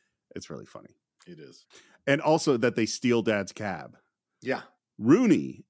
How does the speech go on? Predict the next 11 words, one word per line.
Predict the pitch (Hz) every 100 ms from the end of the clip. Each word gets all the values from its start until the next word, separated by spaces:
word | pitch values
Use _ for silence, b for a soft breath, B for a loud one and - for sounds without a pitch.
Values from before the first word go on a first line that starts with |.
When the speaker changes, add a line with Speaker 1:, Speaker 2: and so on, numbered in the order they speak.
| -
Speaker 1:
is | 113 131
out | 139 123
looking | 135 151
for | 135 127
Ferris. | 104 82 60 - - _ _ _ _ -
And | 147
I | 156
love | 160 170 196 202 196 - _ _ _ _
what | 113 127 139
Rooney | 131 113 127 160 185 165
thinks | 123 120 98 92 -